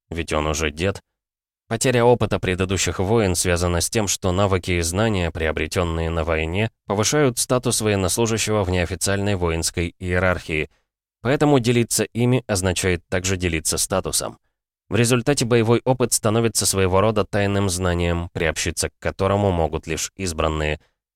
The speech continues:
Это я все к чему? Да к тому, что горько смотреть на таких вот вояк, которые сейчас стоят у меня за спиной и всячески показывают всем своим видом, какая я мелкая и никчемная сошка,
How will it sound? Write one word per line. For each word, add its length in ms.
Это 140
я 60
все 200
к 20
чему? 400
Да 100
к 60
тому, 200
что 200
горько 360
смотреть 580
на 160
таких 340
вот 160
вояк, 500
которые 440
сейчас 420
стоят 380
у 20
меня 280
за 100
спиной 480
и 80
всячески 540
показывают 680
всем 300
своим 320
видом, 420
какая 380
я 180
мелкая 600
и 120
никчемная 600
сошка, 520